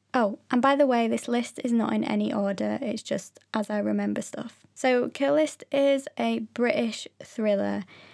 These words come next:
and it's about two hitmen. I won't give any spoilers here, but it's really, really dark,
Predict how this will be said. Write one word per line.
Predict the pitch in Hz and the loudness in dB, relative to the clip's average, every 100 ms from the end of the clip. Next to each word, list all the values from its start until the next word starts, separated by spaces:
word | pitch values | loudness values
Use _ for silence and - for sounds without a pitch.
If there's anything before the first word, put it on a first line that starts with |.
| - _ - | -20 _ -2
and | 220 214 208 208 208 | 0 2 0 -2 -4
it's | 220 - | -6 -6
about | 233 220 - | -2 -2 -2
two | - 294 | 0 0
hitmen. | 254 226 226 214 208 208 247 - - | 2 0 0 0 0 -2 -4 -6 -4
I | 240 | 0
won't | 262 254 | 0 0
give | 233 | 0
any | 220 214 | 0 0
spoilers | - - 214 214 214 | -2 -2 0 0 -2
here, | - 214 214 208 | -4 -4 -4 -2
but | 233 | -4
it's | 262 - | -4 -2
really, | 233 269 277 269 | 2 4 4 2
really | 247 247 233 | 2 0 -2
dark, | 220 220 214 226 - - | -2 -2 -2 -2 -4 -10